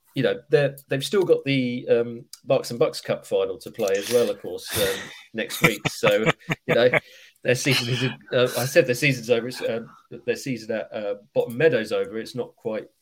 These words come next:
Speaker 1: uh, complete yet. But, uh, yeah, that, they've had an incredible season.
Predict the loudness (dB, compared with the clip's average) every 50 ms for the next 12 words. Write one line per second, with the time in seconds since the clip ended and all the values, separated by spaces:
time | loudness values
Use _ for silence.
0 | _ _ _ -12 -12 -12 -10 -12 -14 -14 -12 -10 -10 -10 -10 -10 -8 -8 -8 -8
1 | -8 -12 -20 _ _ _ -10 -8 -8 -6 -4 -4 -2 -4 -4 -2 0 0 0 -2
2 | -4 -10 -20 -20 -20 -20 -20 _ _ _ -6 -6 -6 -6 -6 -8 -8 -4 -2 -2
3 | -2 -2 -6 -8 -4 -2 -2 -2 -2 -4 -8 -10 -8 -8 -10 -10 -10 -4 -2 -2
4 | -2 -2